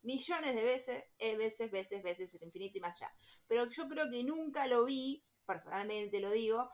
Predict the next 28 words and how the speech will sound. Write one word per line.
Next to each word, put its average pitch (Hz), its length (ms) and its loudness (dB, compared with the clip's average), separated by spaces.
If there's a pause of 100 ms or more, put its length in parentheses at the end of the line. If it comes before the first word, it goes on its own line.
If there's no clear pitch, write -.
(180)
nunca 294 240 2
lo 262 120 6
vi 247 160 0
como 208 340 0
padre 277 480 4
y 226 140 -12
como 190 260 -2
mentor. 175 600 0
Así 220 240 -8
que 226 100 2
el 214 80 2
hecho 214 240 0
de 175 140 -6
que 202 80 -4
él 202 100 -2
sea 196 140 -4
el 190 100 -6
padre 220 320 2
de 214 60 -4
estos 196 240 -8
mellizos 220 440 -6
que 170 100 -8
también 190 380 -6
<laughs> - 220 -2
se 311 180 4
las 294 200 4
traen, 269 640 6
¿no? 233 200 2